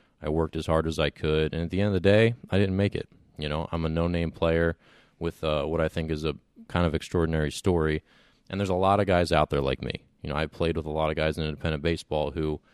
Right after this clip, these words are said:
made it to the big leagues or didn't make it to the big leagues. First round draft pick, you know, signed out of high school. Um, guys with really interesting stories who've done incredible things in baseball, overcome long odds and injuries and,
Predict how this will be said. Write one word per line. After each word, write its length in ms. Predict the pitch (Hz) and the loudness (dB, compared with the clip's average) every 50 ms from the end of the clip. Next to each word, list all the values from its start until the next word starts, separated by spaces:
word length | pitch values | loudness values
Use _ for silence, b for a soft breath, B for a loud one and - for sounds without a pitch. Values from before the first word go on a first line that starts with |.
| b b b b b | b b b b b
made 140 | - 78 76 | -8 -6 -6
it 60 | 73 | -6
to 80 | - - | -4 -4
the 80 | 82 78 | -2 0
big 220 | 76 85 82 - | 0 0 0 0
leagues 360 | 78 69 67 65 - - - - | 0 -2 -2 -4 -8 -10 -10 -8
or 60 | 85 | -6
didn't 280 | 82 85 98 92 87 | -4 -2 -2 -2 -2
make 140 | 80 78 76 | -2 -2 -2
it 40 | 78 | -2
to 80 | 78 73 | -4 -4
the 80 | 71 | -4
big 200 | 71 69 73 69 | -4 -4 -4 -4
leagues. 300 | - 60 64 - - - - - - - | -4 -6 -8 -10 -12 -16 -20 -20 -10 -4
First 260 | - 95 92 - - | 0 0 0 0 0
round 240 | 95 87 82 80 78 | 0 0 0 2 2
draft 320 | 85 82 78 78 78 - | 2 2 2 2 0 -2
pick, 280 | - - 65 65 - - | -6 -10 -10 -10 -8 -10
you 60 | 71 | -10
know, 100 | 69 69 | -10 -10
signed 340 | - - - 82 82 85 82 | -8 -4 -2 -2 0 2 2
out 120 | 78 76 | 0 0
of 80 | 76 76 | 0 0
high 140 | 80 80 78 | 0 0 -2
school. 420 | - - - - - 67 71 - b b b b b b b b b b b - | -2 -4 -8 -8 -6 -6 -8 -10 b b b b b b b b b b b -6
Um, 380 | 82 80 76 76 76 67 58 - - 95 | -4 -4 -2 -2 -4 -6 -8 -12 -10 -4
guys 300 | 92 104 110 123 135 135 | 0 0 2 2 0 0
with 100 | 135 110 | 0 0
really 360 | 92 87 92 92 92 95 90 | 2 2 4 4 4 4 4
interesting 480 | - 90 87 92 92 - - 92 87 | 2 0 -2 -2 -2 -4 -4 -8 -8
stories 640 | 82 - - 90 85 87 90 92 92 92 90 - - - _ - - | -8 -6 -4 -2 0 0 0 0 0 -2 -4 -8 -14 -18 _ -16 -10
who've 340 | 82 82 80 78 80 76 - - _ _ _ _ _ - | -8 -6 -6 -4 -6 -8 -10 -14 _ _ _ _ _ -6
done 160 | 90 90 85 | -4 -2 -2
incredible 440 | 80 78 - - 92 90 92 90 87 | -2 -4 -2 0 0 2 2 0 0
things 280 | 85 - 90 90 92 82 | -2 -2 -2 -2 -2 -4
in 140 | 85 85 80 | -4 -4 -2
baseball, 580 | 80 82 85 - - - 87 85 85 82 85 - | -2 -2 -2 -4 -4 -2 0 2 2 2 0 0
overcome 500 | 87 85 82 85 87 - - 82 78 76 | -2 -2 -2 -2 -4 -4 -4 -6 -4 -2
long 260 | 78 82 85 87 85 | 0 0 2 2 2
odds 380 | 82 80 82 85 82 85 80 - | 2 2 4 4 2 2 0 -2
and 100 | 85 - | -4 -2
injuries 580 | 78 80 82 80 80 80 80 80 80 80 - | -2 -2 0 0 0 2 2 2 0 0 -2
and, 200 | 78 73 69 71 | -6 -10 -10 -12